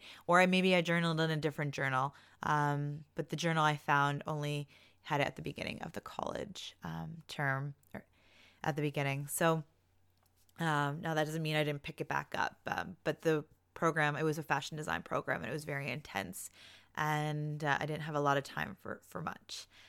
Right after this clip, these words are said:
else. So I might have just stopped journaling for a while.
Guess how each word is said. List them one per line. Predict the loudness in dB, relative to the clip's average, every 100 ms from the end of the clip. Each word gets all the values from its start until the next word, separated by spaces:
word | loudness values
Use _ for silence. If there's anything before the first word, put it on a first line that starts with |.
| -2
else. | 2 2 0 -8 -10 -14 -20 -18
So | -4 2 6 6 4 2 -6 _ _ _ _ _ _ _ _ _ _ _ _ _ _ -4
I | 0
might | 2 2
have | 2
just | -2
stopped | 0 0 0
journaling | -2 0 -2 -2
for | 0
a |
while. | 2 2 0